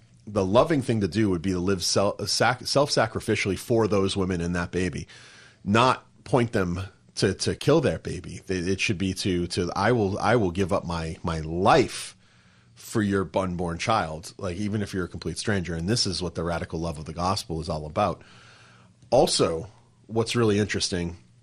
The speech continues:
is in that passage that, that Newsom's quoting in that billboard. Jesus is telling people to follow the law. He's saying, he's, he's pointing, he's saying, "You follow the law." That's what he's doing. He's summing up the Ten Commandments,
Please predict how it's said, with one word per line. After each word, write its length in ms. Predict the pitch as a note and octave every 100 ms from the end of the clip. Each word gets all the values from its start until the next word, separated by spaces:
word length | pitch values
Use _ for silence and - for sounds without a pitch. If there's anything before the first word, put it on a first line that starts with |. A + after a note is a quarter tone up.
| -
is 140 | G#2
in 80 | C3+
that 160 | D3+ -
passage 540 | - C#3 C#3+ G2 E2+
that, 180 | F#2+ F#2
that 180 | F#2+ G#2
Newsom's 380 | G#2+ - F#2
quoting 500 | - - B2+ A#2+ F2
in 180 | D#2+ G2
that 180 | G2 F2
billboard. 360 | A2+ D3 F#2 F#2+
Jesus 540 | - E3 A#3 D#4 A#3
is 160 | E3 -
telling 400 | - G3 D#3 G#2
people 280 | A#2 A2
to 80 | F#2
follow 380 | - F3 E3 B2
the 80 | F#2+
law. 480 | F2 D3+ C4+ - - _ - - - - _
He's 180 | F3+ -
saying, 460 | F#3+ F3 D3 B2 - _ -
he's, 320 | F#3 F3 -
he's 240 | D#3+ E3+
pointing, 540 | - G3+ B3 F#3 E3 - - -
he's 160 | - F3+
saying, 220 | G3 F#3
"You 100 | F#3
follow 440 | - G3+ G#3+ A3 G3
the 120 | E3+
law." 260 | E3 A#3
That's 200 | B2+ C3+
what 60 | E3
he's 100 | C3+
doing. 80 | E3+
He's 120 | A2+
summing 320 | - E3+ D#3
up 120 | D#3+
the 80 | -
Ten 200 | A#2 C#3
Commandments, 840 | B2+ A2 E3 D3+ E2+ F#2+ - -